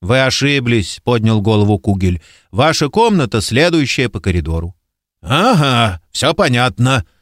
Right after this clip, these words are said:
Примите мои глубочайшие извинения». «Ничего страшного», сказал Кугель. «Спокойной ночи».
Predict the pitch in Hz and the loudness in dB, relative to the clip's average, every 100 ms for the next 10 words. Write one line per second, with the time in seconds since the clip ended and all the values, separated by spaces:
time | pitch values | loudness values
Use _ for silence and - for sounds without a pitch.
0 | _ 113 131 135 110 135 127 120 127 120 | _ -4 -2 -2 -2 -2 0 0 0 0
1 | 123 104 139 180 180 - 165 156 147 135 | 0 0 -2 0 -2 0 2 2 2 0
2 | 98 104 78 76 69 76 69 87 - _ | 0 0 0 -2 -6 -6 -8 -10 -12 _
3 | _ _ _ _ - 262 208 175 - 165 | _ _ _ _ -10 -4 -2 -2 -2 0
4 | 120 117 101 92 - 90 92 87 87 80 | 0 0 -2 -4 -2 -2 -2 -2 -6 -6
5 | 78 71 _ _ - - 117 131 143 135 | -8 -8 _ _ -14 -2 -2 0 0 2
6 | 135 123 92 - 82 | 2 2 0 -2 -10